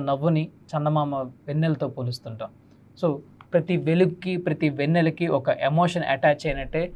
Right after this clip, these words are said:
చందమామను చూస్తున్న ప్రతిసారి మనం ఒక ఎమోషన్కి గురవుతూనే ఉంటాం. మనం ఎలాంటి సిచ్యువేషన్లో ఉన్నప్పటికి కూడా చందమామను చూస్తూ కొన్ని కొన్నిసార్లు మనం ప్లెజెంట్ మూడ్లోకి వెళ్ళిపోవడం కూడా జరుగుతూ ఉంటుంది. సముద్రం ఒడ్డున వెండి వెన్నెలను చూస్తూ ఆస్వాదిస్తున్న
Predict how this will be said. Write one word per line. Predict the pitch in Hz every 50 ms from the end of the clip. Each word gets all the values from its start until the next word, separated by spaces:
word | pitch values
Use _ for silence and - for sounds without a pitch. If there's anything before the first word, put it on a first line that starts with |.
| - - - - -
చందమామను | 202 220 247 240 240 233 226 208 208
చూస్తున్న | 202 175 - 185 170 165 -
ప్రతిసారి | 175 156 - 175 160 - 180 160 160 156 165 175 - 165 139
మనం | 143 143 139 127
ఒక | 127 143 139 143 - - 151 156
ఎమోషన్కి | 156 165 156 - 160 156 147 151 139 131 131
గురవుతూనే | 139 143 139 127 - 139 135 135 131 120 117
ఉంటాం. | 113 - - - - - - - - - - - 190
మనం | 196 185 - -
ఎలాంటి | 190 180 208 240 240 247 247
సిచ్యువేషన్లో | 220 - - 254 254 240 - 254 247 240 226 175
ఉన్నప్పటికి | 160 170 190 202 - 208 202 196 196 -
కూడా | 170 160 156 165 180 185 - - _ - -
చందమామను | 175 165 185 196 190 180 175 170 156 -
చూస్తూ | 160 156 - - 170 175 175 180 - - -
కొన్ని | 175 165 147 156
కొన్నిసార్లు | 156 151 - - 160 151 143 143 147 160 170 156
మనం | 147 143 139 151 175 - - -
ప్లెజెంట్ | 165 156 147 165 196 190 180 165
మూడ్లోకి | 151 160 165 165 160 156 165 156 135 127
వెళ్ళిపోవడం | 135 143 160 156 165 170 151 147 143 147
కూడా | 143 135 131
జరుగుతూ | 127 123 123 120 - 127 120
ఉంటుంది. | 117 113 113 110 113 - - - - - - - _ - - - -
సముద్రం | 165 165 180 185 160 170 196 185 175 170
ఒడ్డున | 165 156 180 180 175 170 165 143 135
వెండి | 147 170 175 180 156
వెన్నెలను | 156 151 160 180 175 170 175 170 160 170
చూస్తూ | 170 156 - - 170 - - 143 156
ఆస్వాదిస్తున్న | 156 - 170 170 160 156 147 - 175 156 151 143 135